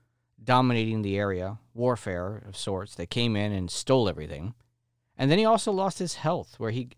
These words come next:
had boils head to toe, scratching, porous, pus-filled boils on his ho-, head to the bottom of his foot. Every single person turned from him,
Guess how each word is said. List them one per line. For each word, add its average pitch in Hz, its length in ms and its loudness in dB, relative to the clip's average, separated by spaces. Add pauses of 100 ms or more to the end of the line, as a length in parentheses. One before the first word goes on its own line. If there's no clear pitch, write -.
(280)
had 120 340 -6
boils 139 580 2
head 151 520 -4
to 107 140 -8
toe, 120 540 -2
scratching, 120 800 -4 (920)
porous, 147 720 0 (220)
pus-filled 110 920 -2 (560)
boils 101 560 2
on 98 180 -4
his 90 220 -6 (460)
ho-, 110 240 -4 (140)
head 123 420 2
to - 120 -16
the 95 60 -8
bottom 117 320 0
of 120 80 -2
his 92 140 -6
foot. - 420 -8 (960)
Every 180 280 6
single 131 260 0
person 117 400 -2
turned 120 320 0
from 104 120 -6
him, 101 240 -4